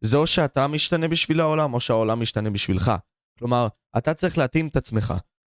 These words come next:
וכאשר אתה מתאים את עצמך, גם לפעמים התשוקות שלך, הרצונות שלך, הדברים שאתה רוצה באמת לעשות, כלומר, אתה שם את עצמך בצד,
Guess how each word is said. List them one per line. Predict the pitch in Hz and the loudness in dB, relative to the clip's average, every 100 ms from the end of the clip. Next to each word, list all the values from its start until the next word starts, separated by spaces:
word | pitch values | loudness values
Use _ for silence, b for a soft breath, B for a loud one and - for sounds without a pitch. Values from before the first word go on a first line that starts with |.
| _ | _
וכאשר | 120 113 110 151 | -2 0 2 0
אתה | 151 | 0
מתאים | 131 127 170 | -2 0 0
את | 151 | 0
עצמך, | 139 127 117 107 | -2 -2 0 0
גם | 107 104 | 0 -2
לפעמים | - 110 131 - | -2 -2 -4 -2
התשוקות | 104 95 90 _ _ _ - - 143 156 | -2 -2 -4 _ _ _ -20 -6 -2 -2
שלך, | 151 127 | -2 -2
הרצונות | 110 107 113 131 | -2 -2 -4 -2
שלך, | 135 120 | -4 -2
הדברים | 107 101 120 | -4 -2 -4
שאתה | 131 120 | -2 -2
רוצה | 117 123 | -2 -2
באמת | 123 120 | -2 -2
לעשות, | 113 104 - 175 165 _ _ _ _ _ | -2 -2 0 -2 -2 _ _ _ _ _
כלומר, | 104 107 101 - | -2 -2 -2 -6
אתה | - | -2
שם | - | -2
את | 120 | 0
עצמך | 110 101 | -4 -2
בצד, | 101 98 127 110 | -2 -2 -2 -2